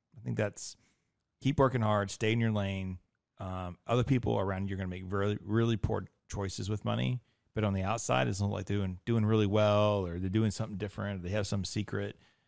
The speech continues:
There's no secret. It's called monthly payments, and they just load up on 'em. They get, have a lot of nice things that depreciate, and in the end,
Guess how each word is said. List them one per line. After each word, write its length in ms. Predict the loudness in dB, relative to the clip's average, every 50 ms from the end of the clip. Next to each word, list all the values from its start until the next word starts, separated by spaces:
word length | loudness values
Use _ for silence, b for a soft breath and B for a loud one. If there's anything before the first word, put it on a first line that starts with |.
| b b b -4
There's 120 | 0 4
no 100 | 4 4
secret. 320 | 4 4 2 4 4 2 0
It's 100 | 0 0
called 200 | 0 2 2 4
monthly 260 | 2 2 0 0 0
payments, 520 | 0 0 0 0 -2 -6 -8 -12 -14 -16 -16 _ -12
and 260 | -10 -8 -8 -8 -6
they 120 | -6 -6 -6
just 160 | -6 -4 -2
load 180 | 0 0 0 0
up 160 | 0 -2 -4
on 140 | -4 -4 -4
'em. 200 | -6 -6 -8 -10 -14 _ _ _ _ _ _ -20 -14
They 60 | -8
get, 160 | -6 -4 -2
have 200 | -2 -2 -2 -2
a 40 | -4
lot 180 | -4 -4 -4 -4
of 60 | -4
nice 240 | -4 -4 -6 -6 -6
things 260 | -6 -6 -6 -6 -6
that 80 | -8
depreciate, 540 | -10 -8 -6 -6 -6 -6 -6 -6 -6 -6 -4
and 100 | -4 -2
in 80 | 0 0
the 160 | 2 2 2
end, 300 | 4 4 2 2 0